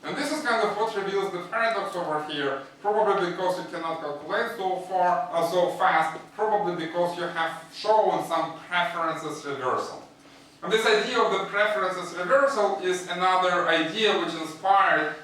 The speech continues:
the entire field of the behavioral economics. Why do people reverse their preferences? So the question is what's going on. Uh, if we look at those prospects in terms, uh, in terms of the tables,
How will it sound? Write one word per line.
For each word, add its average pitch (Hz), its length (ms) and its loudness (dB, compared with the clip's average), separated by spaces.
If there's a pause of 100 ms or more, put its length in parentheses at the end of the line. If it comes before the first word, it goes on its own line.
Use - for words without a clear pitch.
the 175 220 0
entire 165 420 4
field 185 200 0
of 165 120 -2
the 143 160 -6
behavioral 139 440 -2
economics. 131 480 -4
Why 165 240 2
do 170 120 -4
people 165 260 -4
reverse 139 440 0
their 127 240 -6
preferences? - 720 -4 (300)
So 175 200 -4
the 180 80 -2
question 226 400 0
is 185 100 -6
what's 190 220 0
going 208 220 2
on. 285 360 4 (340)
Uh, - 440 4 (100)
if 302 320 -4
we 226 60 -2
look 226 400 0
at 180 120 -2
those 185 440 2
prospects 175 760 0 (400)
in 143 80 -6
terms, 185 400 -2 (100)
uh, 143 240 0
in 151 80 -8
terms 170 300 -4
of 143 140 -6
the 135 120 -4
tables, - 720 0